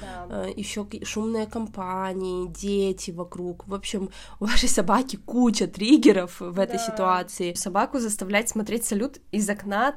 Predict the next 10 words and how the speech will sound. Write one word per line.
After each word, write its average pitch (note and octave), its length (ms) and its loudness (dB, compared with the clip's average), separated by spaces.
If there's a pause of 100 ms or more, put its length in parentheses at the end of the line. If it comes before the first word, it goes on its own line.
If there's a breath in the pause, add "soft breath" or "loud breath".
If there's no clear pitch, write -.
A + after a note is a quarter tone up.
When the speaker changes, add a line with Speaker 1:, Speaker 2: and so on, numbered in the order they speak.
Speaker 1:
тоже A3+ 320 0
не F#3+ 140 -2
надо, F3 360 -2
<laughs> - 80 -12
потому G#3+ 300 2
что - 200 4
ей G#3 220 2
без G3+ 380 2
разницы. G#3+ 540 2
Они G#3 300 -2